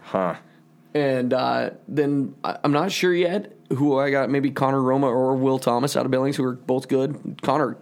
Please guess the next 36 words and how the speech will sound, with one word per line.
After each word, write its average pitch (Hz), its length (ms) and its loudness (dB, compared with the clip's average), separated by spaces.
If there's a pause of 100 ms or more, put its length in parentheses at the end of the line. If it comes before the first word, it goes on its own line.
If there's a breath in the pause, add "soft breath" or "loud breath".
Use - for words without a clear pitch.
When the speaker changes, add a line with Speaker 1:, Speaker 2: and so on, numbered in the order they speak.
Speaker 2:
killed 139 280 0
the 123 80 -2
first 127 240 -2
show 120 200 2
that 120 80 0
he 120 80 2
was 127 120 -2
here. 120 280 0 (460 loud breath)
Just - 280 -2
slayed 123 220 0
everybody. 123 320 0
And 127 80 0
then, 127 260 0
uh, 127 320 2 (500 loud breath)
Tamara 135 520 2
Boggio 127 520 2
Upton, 113 420 -2 (140)
is, 131 280 -2
she's 127 200 -4
a 117 80 0
girl 120 420 0
out 113 160 0
of 107 300 -8
Red 135 180 -4
Lodge, - 340 -8
'cause 120 220 -2
I 120 60 0
keep - 200 -6
getting 123 220 -2
people 123 240 -4
asking 117 240 -4
me, 127 80 -4
"Hey, 196 140 -4
get 196 180 -6
a 208 40 -4
girl. 202 380 -4